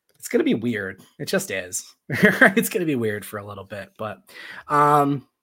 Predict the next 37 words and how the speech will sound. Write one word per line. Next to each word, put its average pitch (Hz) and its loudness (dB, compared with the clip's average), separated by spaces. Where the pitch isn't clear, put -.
this 196 2
is 240 2
kind 226 8
of 202 8
an 185 8
interesting 180 0
question 147 0
and, 127 -10
and 127 -10
something, 127 -6
I 135 -6
don't 127 0
know 117 0
the 123 -8
exact 117 -4
details, 107 -12
but 107 -12
I 135 -4
know 139 2
we 147 4
don't 131 0
know 123 2
Moore's 117 -4
contract 110 -8
per 107 -12
se 110 -8
yet, 98 -12
but - -14
there 185 6
is 254 2
kind 196 8
of 151 4
an 131 0
interesting 131 -2
thing 147 -4
here 110 -6
where, 110 -4